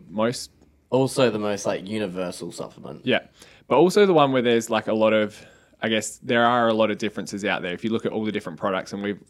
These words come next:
Speaker 1: you know, looked at a ton, tried a ton.
Speaker 2: Yeah, we
Speaker 1: It's
Speaker 2: tried a
Speaker 1: crazy.
Speaker 2: few.
Speaker 1: It's crazy how much they
Speaker 2: It's
Speaker 1: differentiate.
Speaker 2: ridiculous, yeah.
Speaker 1: Um, so I'd say, like, that is the first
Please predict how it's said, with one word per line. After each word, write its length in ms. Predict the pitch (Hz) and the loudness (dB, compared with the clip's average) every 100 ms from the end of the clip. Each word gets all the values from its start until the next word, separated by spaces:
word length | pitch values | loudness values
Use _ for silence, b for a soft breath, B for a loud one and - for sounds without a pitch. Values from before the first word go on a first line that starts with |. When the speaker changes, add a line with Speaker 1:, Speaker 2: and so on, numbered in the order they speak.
| _ | _
Speaker 1:
you 140 | 101 | -8
know, 140 | 98 - | -6 -6
looked 240 | 107 104 101 | -6 -6 -6
at 60 | |
a 60 | 95 | -8
ton, 340 | - 90 98 | -8 -8 -8
tried 300 | - 107 98 | -4 -2 -2
a 20 | |
ton. 340 | 92 101 90 76 b b | -6 -8 -10 -10 b b
Speaker 2:
Yeah, 160 | 104 98 | -4 -2
we 80 | |
Speaker 1:
It's 100 | 113 | 0
Speaker 2:
tried 120 | 143 135 | 4 2
a 20 | |
Speaker 1:
crazy. 180 | 127 127 95 | 2 -4 -4
Speaker 2:
few. 80 | 80 | -8
Speaker 1:
It's 80 | - | -6
crazy 460 | - 135 135 123 | 2 2 2 0
how 180 | 113 110 | -2 -2
much 200 | 101 - | -4 -4
they 80 | 101 | -4
Speaker 2:
It's 120 | 98 | -4
Speaker 1:
differentiate. 520 | 104 101 110 117 165 | -4 -4 0 0 0
Speaker 2:
ridiculous, 360 | - 104 78 - B B B | -4 -6 -6 -8 B B B
yeah. 240 | 120 117 110 | -2 0 0
Speaker 1:
Um, 200 | 107 - | -4 -6
so 140 | - | 0
I'd 140 | 135 156 | 2 4
say, 160 | 190 | 4
like, 160 | 135 98 | 4 4
that 200 | 123 117 | 2 0
is 200 | 123 113 | -4 -6
the 80 | 113 | -10
first 460 | - 104 107 - | -4 -2 -2 -6